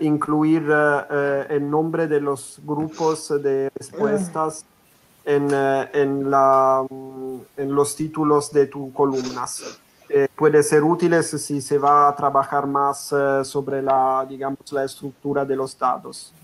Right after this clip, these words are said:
Speaker 1: ¿eh? En otros proyectos, eh, en los cuales, eh, he trabajado era muy, muy necesario eso. Eh, pero para, para nuestro trabajo, eh, es suficiente exportar,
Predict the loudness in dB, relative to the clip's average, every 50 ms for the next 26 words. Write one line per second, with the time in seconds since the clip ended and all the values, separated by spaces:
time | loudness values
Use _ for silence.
0 | -16 -16 -16 -16 -18 -20 _ _ _ -20 -20 -12 -4 0 2 4 4 4 2 0
1 | 0 2 4 4 6 6 6 4 2 0 0 0 0 0 0 0 0 0 0 0
2 | 0 -2 -2 -2 -2 -2 0 2 2 0 -2 -2 -6 -8 -4 -4 -2 -2 -2 -2
3 | -4 -6 -8 -8 -10 -8 -4 -2 0 2 2 0 2 2 0 0 2 2 2 2
4 | 2 2 0 -2 0 0 0 0 -2 -8 -8 -4 -2 0 0 0 -2 -4 -4 -6
5 | -6 -8 -8 -8 -10 -12 -12 -12 -12 -12 -14 -16 -16 -14 -10 -6 -4 -4 -4 -6
6 | -8 -14 -16 -16 -16 -16 -18 -20 -20 -20 _ _ _ _ _ _ _ _ _ _
7 | _ _ -6 -4 -2 -2 -2 -2 -2 -4 -4 -4 -4 -4 -6 -6 -8 -6 0 2
8 | 4 6 6 8 8 8 6 6 6 4 4 4 2 0 -2 -2 0 2 2 4
9 | 2 2 2 0 0 0 0 0 0 0 -2 -2 -2 -4 -4 -4 -4 -6 -2 0
10 | 0 0 0 -2 -4 -4 -4 -4 -6 -10 _ -20 -20 -20 _ _ _ -8 -6 -6
11 | -4 -4 -4 -6 -6 -8 -8 -8 -8 -8 -8 -8 -8 -10 -10 -12 -12 -14 -14 -10
12 | -10 -10 -10 -4 -2 -2 0 0 -2 -2 0 0 0 0 0 -2 -2 -4 -4 -6
13 | -6 -8 -8 -6 -4 -4 -4 -4 -4 -2 0 0 0 0 0 2 4 6 6 4